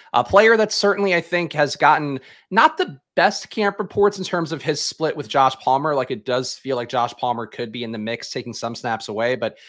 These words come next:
you buy into the talent. And I know, Pete, you and I are kind of the same on this one. I could not care less about any drop issues or perceived ones going on in the offseason for Quentin Johnson. Like, his, the fact he's getting this many targets, I think, is the main thing you look at for him and what's gonna bode well.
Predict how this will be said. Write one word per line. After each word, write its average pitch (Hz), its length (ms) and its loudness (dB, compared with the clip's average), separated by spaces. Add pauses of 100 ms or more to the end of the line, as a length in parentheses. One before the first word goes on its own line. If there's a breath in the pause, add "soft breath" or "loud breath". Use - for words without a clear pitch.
(140)
you 135 80 -8
buy 143 160 8
into 143 140 -2
the 127 100 -8
talent. 135 440 2
And 110 220 -8 (200 soft breath)
I 170 60 2
know, 180 120 4
Pete, 170 240 -4
you 147 100 -4
and 147 100 0
I 127 120 4
are 123 160 0
kind 127 180 -6
of 113 60 -8
the - 40 -12
same 120 220 -6
on 110 80 -8
this 120 160 -6
one. 107 220 -8 (280 soft breath)
I 165 140 6
could 170 180 -2
not 143 200 2
care 131 180 -4
less 123 160 -2
about 117 140 -4
any 110 160 -6
drop 113 420 -2 (100)
issues 127 320 -4
or 110 60 -12
perceived 127 440 -8
ones 113 200 -4
going 113 260 -4
on 110 200 -2
in 107 80 -6
the 113 80 -4
offseason 113 400 -2
for 101 100 -14
Quentin 101 240 -6
Johnson. 101 380 -6
Like, 101 240 -8 (400)
his, 156 240 -4
the 180 100 -2
fact 220 140 8
he's 208 100 2
getting 175 140 4
this 165 120 0
many 131 140 -4
targets, 120 400 2
I 107 60 -2
think, 110 160 -8
is 110 60 -10
the 120 60 -6
main 123 220 -6
thing 107 80 -10
you 101 120 -8
look 101 180 -6
at 98 100 -10
for 98 100 -10
him 104 160 -8
and 98 120 -8
what's 107 160 -6
gonna 107 140 -8
bode 95 200 -8
well. 101 320 -6